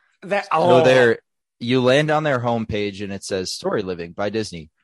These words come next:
Speaker 2: New home communities where your next chapter flourishes. Imagine your life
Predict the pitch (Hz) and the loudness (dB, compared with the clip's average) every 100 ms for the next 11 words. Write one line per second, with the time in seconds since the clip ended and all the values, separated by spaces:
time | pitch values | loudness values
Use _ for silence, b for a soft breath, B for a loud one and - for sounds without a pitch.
0 | _ 98 117 151 196 151 143 143 135 120 | _ -4 2 4 4 4 0 0 -2 -2
1 | 117 117 101 95 92 - 101 104 104 95 | 0 0 -2 -4 -8 -6 -4 -2 -4 -4
2 | 104 - - - 113 107 - 107 90 - | -8 -8 -14 -6 -2 -2 -2 -6 -6 -10
3 | - 98 101 98 87 - 65 64 - - | -12 -6 -2 -2 -4 -8 -14 -12 -12 -14
4 | _ _ _ - 104 110 127 143 156 151 | _ _ _ -2 2 2 2 0 2 2
5 | 120 95 87 - - | 2 0 -2 -6 -18